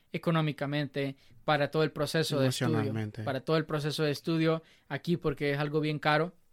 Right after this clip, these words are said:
Speaker 1: Entonces, han habido muchas personas que, que me han ayudado, han habido organizaciones que me han ayudado, he tenido becas. Eh, he visto la mano de Dios, he visto
Speaker 2: Mm.
Speaker 1: la mano de Dios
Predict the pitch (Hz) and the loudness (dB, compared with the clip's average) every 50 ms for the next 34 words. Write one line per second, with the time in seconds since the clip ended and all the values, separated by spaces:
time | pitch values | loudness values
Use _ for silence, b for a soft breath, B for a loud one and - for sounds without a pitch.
0 | _ - - - - - - - - - - - 196 160 135 175 165 147 143 131 | _ -20 -20 -20 -20 -20 -20 -20 -20 -20 -12 -6 -6 -4 -2 -2 -2 -2 0 0
1 | 151 156 151 156 151 156 156 156 156 - 156 - 151 143 - 156 151 151 143 139 | 2 2 2 2 2 2 2 0 0 -2 -4 -4 -4 -4 -4 -2 -2 -2 -4 -4
2 | - - 139 135 b b b b b b - 175 151 147 143 143 139 135 139 139 | -6 -6 -6 -6 b b b b b b -10 -6 -4 -2 -2 -2 -2 -2 -2 2
3 | 143 151 151 156 156 151 147 151 143 139 135 135 143 147 156 147 143 147 - 160 | 4 6 6 6 6 4 2 0 -2 -2 -2 -2 0 0 0 0 0 0 0 0
4 | 165 151 - 139 - 160 151 147 131 - - 156 156 147 147 143 139 143 143 147 | 0 0 -2 -4 -4 -4 -4 -4 -4 -6 -6 -6 -6 -4 -4 -4 -4 -4 0 4
5 | 147 147 147 147 143 139 139 139 131 - 143 139 139 143 147 147 143 143 151 147 | 4 6 6 6 4 4 2 -2 -4 -4 -6 -6 -6 -4 -2 -2 0 2 2 0
6 | 147 - 147 147 147 143 - b b b b b b b b b b _ - - | 2 2 2 2 2 0 -4 b b b b b b b b b b _ -20 -20
7 | - _ _ 170 151 147 - - 196 180 180 208 190 - 190 170 170 170 170 170 | -20 _ _ 0 0 0 0 2 2 4 4 4 4 6 4 6 6 6 6 6
8 | 165 156 147 143 139 139 135 139 143 - - - 175 160 170 131 190 180 175 165 | 6 4 4 2 2 0 -2 -4 -8 -12 -10 -4 0 0 2 4 6 6 8 8
9 | 170 175 180 175 165 156 156 160 170 170 156 - b | 6 6 6 6 6 6 6 6 6 4 4 0 b